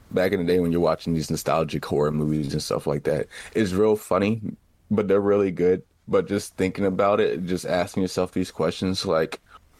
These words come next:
"Why are you running from Jason? Just throw some water on his ass."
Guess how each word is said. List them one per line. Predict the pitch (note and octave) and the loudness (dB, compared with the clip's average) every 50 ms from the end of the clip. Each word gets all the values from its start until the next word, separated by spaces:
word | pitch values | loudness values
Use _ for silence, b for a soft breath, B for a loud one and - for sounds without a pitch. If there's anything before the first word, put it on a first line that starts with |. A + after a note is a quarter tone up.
| - - | -8 -4
"Why | G2 G2+ A#2 D3 | -2 0 0 2
are | G3 A3 | 2 4
you | A#3 A#3 A3+ G#3+ | 4 6 4 6
running | F3 D3 D#3 E3 E3 D#3+ | 4 4 2 2 0 -2
from | - - B2+ A2+ G#2+ G2+ | -2 -2 0 0 0 2
Jason? | - A2+ A#2 A#2+ - - - - - - - _ _ - | 2 0 0 0 -2 -6 -8 -8 -8 -10 -14 _ _ -8
Just | - - G2 G#2 G#2 - - | -2 0 0 0 0 -2 0
throw | F2 F2+ F#2 G#2+ | 2 2 2 2
some | - A2 G#2+ G#2+ G#2+ | 2 0 0 2 2
water | A2+ B2 D3 D#3 C3 G2+ | 2 2 4 4 4 2
on | F#2 E2+ E2+ | 2 0 -2
his | F2 F2+ E2 D2+ | -2 -2 0 0
ass." | D#2+ D2+ C#2 A1+ G1+ G1+ - - - | 2 2 2 0 -2 -2 -4 -8 -10